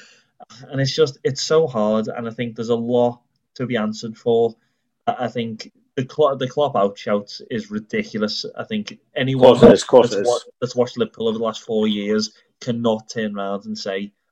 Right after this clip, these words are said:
Speaker 1: "Oh, Klopp needs to be out," because he's played half a season with half of his first team starting and, and isn't winning games. It's ridiculous. But at the same time,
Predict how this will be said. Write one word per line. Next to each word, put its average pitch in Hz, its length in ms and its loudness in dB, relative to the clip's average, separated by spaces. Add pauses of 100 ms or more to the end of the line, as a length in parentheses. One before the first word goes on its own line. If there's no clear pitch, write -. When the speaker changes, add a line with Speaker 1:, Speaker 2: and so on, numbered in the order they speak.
Speaker 1:
"Oh, 113 160 2
Klopp 110 320 -4
needs 107 240 -6
to 110 80 -12
be 104 100 -4
out," 101 200 -2
because 110 240 -4
he's 107 160 -2
played 104 260 -4 (100)
half 110 220 -2
a 110 40 -10
season 110 500 -4
with 110 200 0 (400)
half 120 280 4
of 113 100 -8
his 113 160 -4
first 110 380 -4
team 107 240 -4
starting 107 560 -2 (360)
and, 110 320 0
and 120 140 -2
isn't 113 300 -4
winning 110 280 -4
games. 113 420 -4
It's 123 180 -8
ridiculous. 127 500 -2 (320)
But 165 140 8
at 147 60 2
the 147 60 -6
same 156 280 -4
time, 127 480 -4